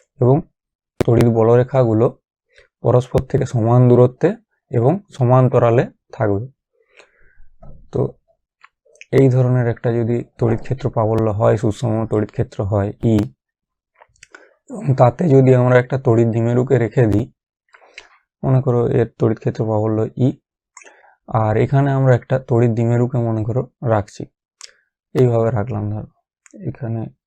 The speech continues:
একটা মাইনাস কিউ আধান আছে, এটাকে এঁকে নিয়ে যাবে। হুম। এখানে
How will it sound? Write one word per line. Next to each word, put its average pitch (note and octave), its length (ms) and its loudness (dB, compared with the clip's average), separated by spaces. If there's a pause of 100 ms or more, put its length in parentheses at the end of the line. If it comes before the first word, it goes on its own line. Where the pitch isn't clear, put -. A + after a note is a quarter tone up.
(240)
একটা B2 240 -8 (200)
মাইনাস A2 380 -6
কিউ A#2+ 120 -2 (100)
আধান B2 180 -4 (100)
আছে, C3 180 -6 (1300)
এটাকে - 380 -18
এঁকে B2+ 240 -14
নিয়ে A#2 160 -6
যাবে। D#3+ 180 -10 (440)
হুম। A2+ 160 -10 (3500)
এখানে C3 220 2